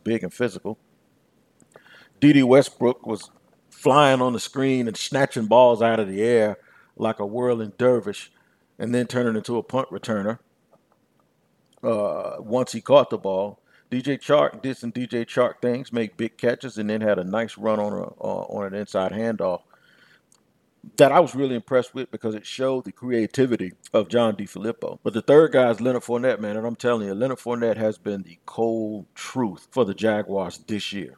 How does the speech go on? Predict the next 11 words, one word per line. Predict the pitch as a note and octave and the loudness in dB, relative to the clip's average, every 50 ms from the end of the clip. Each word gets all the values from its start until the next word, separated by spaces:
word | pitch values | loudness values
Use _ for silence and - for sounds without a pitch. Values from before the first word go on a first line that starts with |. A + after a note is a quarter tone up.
| _ - | _ -10
Um, | F2+ F2+ F2+ D#2+ D#2 C2+ A#1 - _ _ _ | -8 -6 -6 -6 -8 -12 -16 -20 _ _ _
yesterday | A2+ A#2 A2 - - A#2+ A#2 A2+ A#2 | -6 -6 -6 -6 -6 -2 0 0 0
again, | A2+ A2 A#2 A#2 A#2 A#2 A2+ A2 A2 - - | 0 -2 -4 -2 -2 -2 -2 -4 -6 -10 -12
uh, | G#2+ G2 - _ _ _ _ _ _ | -10 -10 -10 _ _ _ _ _ _
twenty-nine | - - A#2+ A#2 A2+ A2+ A2 G#2+ G#2+ G#2+ | -10 -8 -6 -4 -2 -2 -2 -2 -2 -2
carries | - A#2+ A2+ A2 A2 A2 A2 - - _ _ - G#2 | 0 2 4 4 4 2 -2 -6 -10 _ _ -20 -18
for | - - A2 G#2 | -6 -2 -2 -2
a | G2 | -2
buck | - - A#2 A2+ - - | 0 2 0 0 0 0
thirty-nine, | - A#2 A2 G2+ G#2 G#2 G#2+ A2 G#2 G2 | 0 0 0 0 -2 0 0 0 0 0
had, | G2+ G2+ G#2 F#2 | 0 0 0 0